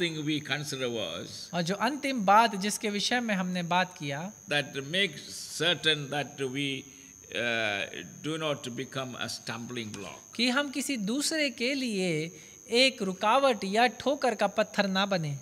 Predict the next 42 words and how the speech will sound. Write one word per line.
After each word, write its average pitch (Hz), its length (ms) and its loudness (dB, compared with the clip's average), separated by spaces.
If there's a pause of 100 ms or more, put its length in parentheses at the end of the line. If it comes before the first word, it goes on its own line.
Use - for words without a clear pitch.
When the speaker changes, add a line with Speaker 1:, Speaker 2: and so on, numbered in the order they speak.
Speaker 1:
And, 131 260 0
uh, 123 180 -2 (240)
follow 156 380 2 (140)
the 123 160 -2 (240)
great 123 300 -2 (100)
principle. 98 500 -10
Speaker 2:
और 247 200 4
उस 262 160 2
बड़े 285 320 6
सिद्धांत 233 840 2
के 233 100 0
पीछे 240 420 -2
चले। 214 360 0 (220)
Speaker 1:
And 107 180 -2 (140)
that 127 240 0
is, 120 200 -2 (560)
do 151 60 0
nothing 156 680 0
that 131 240 -2
leads 127 360 -2 (120)
a 113 80 -2 (120)
brother 110 300 -6 (180)
astray. - 420 -10 (160)
Speaker 2:
जो 175 160 2
कि 208 220 0
है 214 400 4
कि 202 160 -4
हम 214 180 0
ऐसा 226 240 2
कुछ 349 340 -4
भी 339 120 0
ना 247 140 0
करें 220 380 -2
जो 202 120 -2
किसी 214 260 -6
दूसरे 226 420 -4
भाई 190 300 -2
या 202 140 0
बहन 180 400 -4
के 202 120 -2
विवेक 180 540 0
को 156 180 -4